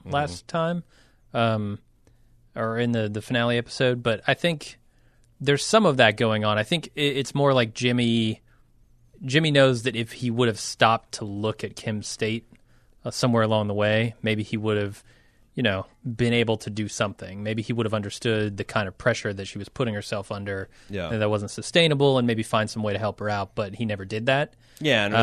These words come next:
Speaker 2: Um,
Speaker 1: it's
Speaker 2: and the ultimate, y-, you know, moment of, "Hey, I'm completely oblivious to what you're going through," is that <laughs> moment where he comes in with the Zafiro, right?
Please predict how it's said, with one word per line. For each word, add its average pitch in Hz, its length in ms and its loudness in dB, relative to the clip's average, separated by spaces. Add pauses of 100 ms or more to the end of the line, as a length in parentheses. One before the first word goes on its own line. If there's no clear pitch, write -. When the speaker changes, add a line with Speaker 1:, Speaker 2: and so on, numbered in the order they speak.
Speaker 2:
Um, 120 60 -2
Speaker 1:
it's 131 100 4
Speaker 2:
and 143 100 6
the 139 80 0
ultimate, 135 640 4
y-, 135 200 -6
you 131 140 -2
know, 117 100 4
moment 120 360 4
of, 113 400 2 (400)
"Hey, 143 240 6
I'm 123 140 6
completely 117 400 -2
oblivious 110 580 0
to - 80 -8
what 107 140 -2
you're 98 140 -6
going 117 260 0
through," 127 300 2
is 104 140 -2
that 110 120 2
<laughs> 123 60 2
moment 127 180 0
where 151 120 4
he 139 60 4
comes 160 320 2
in 143 80 4
with 120 120 0
the 120 60 0
Zafiro, 110 540 -2
right? 107 300 -2